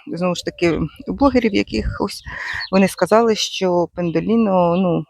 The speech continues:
вона мала, сила росту, і бажано, якщо ємність велика, висаджувати по декілька саджанців. Я висадила три, бачу, це забагато, бо все ще тільки початок квітування,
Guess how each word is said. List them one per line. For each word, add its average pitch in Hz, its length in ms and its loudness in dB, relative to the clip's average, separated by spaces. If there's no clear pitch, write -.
вона 170 260 2
мала, 196 560 4
сила 269 300 0
росту, 262 460 -2
і 185 200 0
бажано, 190 540 2
якщо 170 440 -2
ємність 170 480 -2
велика, 226 300 -2
висаджувати 180 540 -2
по 170 60 -4
декілька 165 420 -2
саджанців. 151 500 0
Я 202 180 2
висадила 160 480 2
три, 262 200 2
бачу, 185 300 0
це - 180 -2
забагато, 147 540 0
бо 147 100 -2
все 180 260 0
ще - 220 -2
тільки 165 220 2
початок 160 480 -2
квітування, 247 640 4